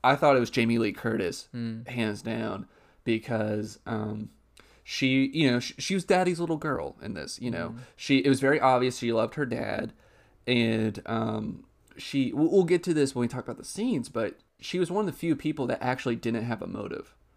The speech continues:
Speaker 1: Um,
Speaker 2: Right.
Speaker 1: everyone else kinda did, but she didn't, and so it would have made sense to me that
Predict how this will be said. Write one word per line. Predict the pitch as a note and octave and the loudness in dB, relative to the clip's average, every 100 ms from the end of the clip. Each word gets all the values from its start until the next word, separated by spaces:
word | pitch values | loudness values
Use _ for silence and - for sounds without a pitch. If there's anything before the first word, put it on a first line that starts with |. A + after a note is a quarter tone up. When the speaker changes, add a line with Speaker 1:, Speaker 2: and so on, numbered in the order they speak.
| _ _ _ _ _ _ | _ _ _ _ _ _
Speaker 1:
Um, | - A2+ A2+ A#2 | -6 -4 -4 -2
Speaker 2:
Right. | B2+ | 2
Speaker 1:
everyone | F3 G3+ F3+ | 4 4 2
else | D#3+ - - - - | 0 -2 -8 -20 -10
kinda | D3 C#3+ | -4 -2
did, | C3+ A#2 | 0 -2
but | G2 | -2
she | - C#3 | -6 -6
didn't, | C3+ A#2+ C2+ - | -4 -4 -6 -6
and | A#2 | -4
so | A2 A2+ A2+ - | -2 0 0 0
it | B2+ | 4
would | C3+ | 6
have | C#3+ | 6
made | C3 B2+ - | 4 -2 -4
sense | - - F#3+ F#3 - | -6 0 0 -2 -8
to | - | -6
me | A#2+ B2 B2 | -2 -2 -2
that | A#2+ A2+ G#2+ | -4 -6 -6